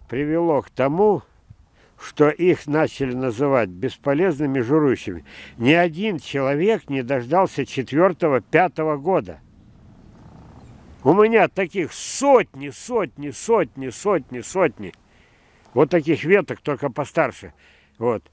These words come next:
которые плодоносили, и если их ломало, то ломались они, то не от старости, не, не, не, вернее, не от болезни, а от урожая дикого.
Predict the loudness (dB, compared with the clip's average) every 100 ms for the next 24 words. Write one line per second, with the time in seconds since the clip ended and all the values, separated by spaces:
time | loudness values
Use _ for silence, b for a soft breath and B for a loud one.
0 | _ -4 2 2 2 2 2 4 2 2
1 | 0 0 2 2 2 0 -2 0 2 4
2 | 4 0 -2 -6 -8 -10 b b b -2
3 | 0 0 -2 -6 -10 -8 -10 -8 -6 -4
4 | -6 0 0 0 -6 -10 -6 -6 -8 -10
5 | -8 -4 -2 -2 0 -2 0 2 2 0
6 | -2 -8 B B -2 0 2 2 4 2
7 | 2 -2 -8 -8 -12